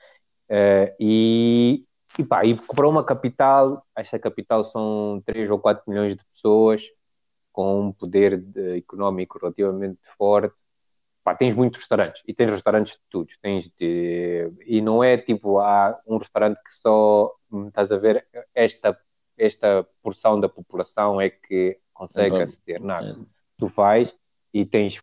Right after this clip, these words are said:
Speaker 1: kenia-, muitos restaurantes, a maioria das pessoas que estão lá dentro, mesmo os que são os mais caros, tipo os Japanese Fusion, não sei quantos, a maioria que estão lá dentro são
Speaker 2: Uhum.
Speaker 1: quenianos. Ehm,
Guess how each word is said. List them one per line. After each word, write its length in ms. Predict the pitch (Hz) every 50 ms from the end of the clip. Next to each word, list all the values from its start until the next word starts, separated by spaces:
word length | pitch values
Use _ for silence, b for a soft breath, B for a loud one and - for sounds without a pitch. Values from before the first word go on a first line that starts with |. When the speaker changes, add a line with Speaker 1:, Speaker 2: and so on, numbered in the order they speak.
| _ -
Speaker 1:
kenia-, 380 | 110 101 101 104 107 113 139
muitos 360 | 139 131 120 127 123 117 - - -
restaurantes, 580 | - - - - - 107 107 104 98 - - _
a 80 | - 104
maioria 360 | 95 98 101 98 104 110 107 101
das 160 | 92 92 -
pessoas 240 | - - 113 101 -
que 60 | -
estão 180 | - - 110 98
lá 120 | 101 98
dentro, 240 | 95 95 101 98 - - 104
mesmo 300 | 110 120 110 107 104 101
os 80 | 95
que 120 | - _ -
são 200 | - 110 104 101
os 120 | 95 85
mais 240 | 101 98 98 98 -
caros, 520 | _ - 104 101 101 98 95 90 90 - - _ _ _ _ _ _ -
tipo 400 | - 98 - - 95 90 87 87
os 100 | 87 87 - -
Japanese 600 | 101 98 95 - - 92 90 98 101 101 98 -
Fusion, 480 | - - - - 104 101 101 95 95 95
não 120 | 98 98 92
sei 140 | - - 92
quantos, 260 | - 101 98 - _ -
a 80 | 104
maioria 320 | 101 101 101 101 110 107 104
que 60 | -
estão 200 | - - 107 101
lá 80 | 101
dentro 280 | 98 90 101 101 98 104 98
são 160 | 107 104 104
Speaker 2:
Uhum. 0 |
Speaker 1:
quenianos. 580 | 101 110 98 95 98 101 101 104 110 123 143 - - _ _ _ _ _ _ b b b b b b _ - -
Ehm, 320 | 98 95 95 92 92 92